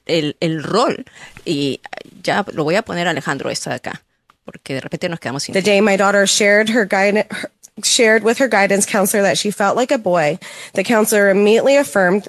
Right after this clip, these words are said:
Speaker 2: this new identity. From then on, the counselor continued to have one-on-one meetings with my daughter without my knowledge. During one of those one-on-one meetings, my daughter told the counselor she wanted to tell me about her new identity. The counselor ignored her requests and did nothing to support her in letting me know what was going on at school.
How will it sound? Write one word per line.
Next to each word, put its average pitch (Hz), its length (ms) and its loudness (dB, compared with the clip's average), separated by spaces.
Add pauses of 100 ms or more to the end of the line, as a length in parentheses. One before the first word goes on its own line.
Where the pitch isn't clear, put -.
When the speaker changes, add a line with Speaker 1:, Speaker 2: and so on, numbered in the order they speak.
Speaker 2:
this 202 220 -2
new 190 120 2
identity. 170 580 0 (240)
From 214 200 2
then 226 180 4
on, 220 160 2
the 214 80 2
counselor 202 380 0
continued 190 440 2
to 190 60 0
have 196 240 0
one-on-one 208 540 4
meetings 208 340 2
with 269 160 0
my 269 140 4
daughter 269 320 4
without 175 360 2
my 160 140 2
knowledge. 202 480 2 (340)
During 220 240 4
one 208 100 6
of 208 80 4
those 202 200 2
one-on-one 196 600 2
meetings, 202 460 4 (240)
my 196 100 2
daughter 185 260 2
told 202 260 -2
the 233 80 0
counselor 233 420 0
she 233 180 2
wanted 185 300 2
to 196 100 -2
tell 190 300 2
me 180 180 4
about 180 320 0
her 214 100 2
new 180 160 4
identity. 170 580 0 (280)
The 180 100 0
counselor 185 440 2
ignored 196 360 2
her 254 100 2
requests 240 560 0 (180)
and 190 120 0
did 190 140 2
nothing 202 420 2
to 233 140 0
support 214 460 0
her 202 140 2
in 185 100 4
letting 185 240 4
me 196 100 4
know 170 200 4
what 156 140 2
was 165 140 0
going 170 240 2
on 156 160 2
at 127 100 0
school. 165 340 0